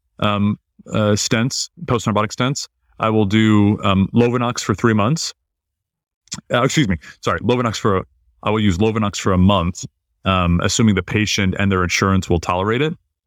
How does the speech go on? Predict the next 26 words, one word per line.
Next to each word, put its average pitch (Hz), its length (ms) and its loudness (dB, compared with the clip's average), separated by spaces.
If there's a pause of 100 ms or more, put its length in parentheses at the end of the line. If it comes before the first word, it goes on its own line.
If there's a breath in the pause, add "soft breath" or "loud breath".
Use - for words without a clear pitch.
(120)
And 104 220 0
then 104 220 0
I 95 100 -2
generally 95 380 0
switch - 340 -2
over 92 220 0
to 95 200 2
a 85 80 2
doac. 95 640 -2 (380)
Um, 82 520 0 (960)
the, 104 840 2 (140)
the 113 140 0
question 113 300 0
of - 60 -2
antiplatelet 113 640 0
agents 107 340 0
on 92 140 0
top 92 240 -2
of 101 80 -2
that, 101 260 -2 (140)
I've 87 420 -6
wrestled 92 340 0
with 92 200 0
back 90 240 -2
and 90 100 0
forth. 90 420 0